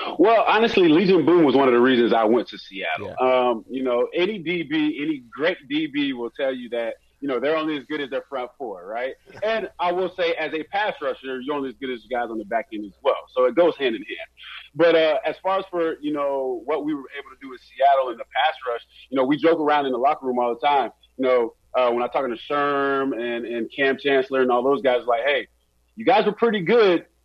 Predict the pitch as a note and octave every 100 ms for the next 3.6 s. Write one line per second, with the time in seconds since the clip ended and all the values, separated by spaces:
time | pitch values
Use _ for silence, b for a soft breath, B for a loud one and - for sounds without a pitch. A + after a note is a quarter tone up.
0 | _ _ C#3 C#3 F3+ D#3 C3+ F#3+ F#3 -
1 | A3+ A3+ D#3+ C3+ B2 C3 B2+ B2+ B2+ C3+
2 | C#3+ B2 B2+ C3+ D#3+ D3+ D3 C#3 - A#2
3 | B2+ A#2+ D#3 D3+ D3